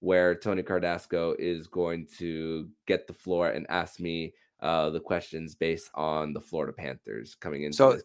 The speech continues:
Speaker 1: game.
Speaker 2: yeah, we kinda teased it at the start, but I did wanna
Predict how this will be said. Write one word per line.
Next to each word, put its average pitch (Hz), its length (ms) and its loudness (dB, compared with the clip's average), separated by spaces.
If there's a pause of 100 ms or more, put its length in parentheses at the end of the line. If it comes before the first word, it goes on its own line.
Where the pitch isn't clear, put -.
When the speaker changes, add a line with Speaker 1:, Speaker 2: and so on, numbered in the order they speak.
Speaker 1:
game. - 280 -8 (320)
Speaker 2:
yeah, 127 400 10
we 110 320 2
kinda 139 240 10
teased 131 340 6
it 113 80 8
at 107 140 8
the 95 100 -2
start, 123 460 8
but 107 120 2
I 113 120 8
did 143 280 2
wanna 113 300 6